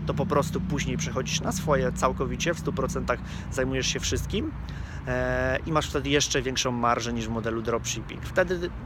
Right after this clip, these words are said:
takie coś, takie działanie, e, ma sens. Jeżeli rzucisz się na głęboką wodę, nabierzesz kredytów, pożyczek,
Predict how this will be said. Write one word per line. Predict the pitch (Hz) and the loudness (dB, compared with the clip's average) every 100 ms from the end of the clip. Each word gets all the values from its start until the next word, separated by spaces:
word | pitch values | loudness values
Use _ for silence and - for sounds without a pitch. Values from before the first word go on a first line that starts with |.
| - | 0
takie | 151 - | 0 2
coś, | - 160 165 | 2 2 2
takie | - 151 165 | 2 0 2
działanie, | 139 143 135 135 135 - - - - | 4 4 4 2 -2 -4 -8 -8 -6
e, | 120 117 | -2 -2
ma | 123 131 143 | 2 4 4
sens. | - 117 98 | 4 0 0
Jeżeli | 117 131 156 170 | 0 2 2 2
rzucisz | 175 151 | 0 0
się | 143 170 | 0 2
na | 160 | 2
głęboką | 160 156 160 165 139 | 2 2 0 0 2
wodę, | 147 147 147 - - - | 2 2 0 -2 -6 -2
nabierzesz | 143 160 156 160 | 2 2 2 0
kredytów, | - 143 151 139 143 - - - - | 0 0 0 0 -2 -2 -8 -4 0
pożyczek, | 151 139 - 135 | 2 2 2 0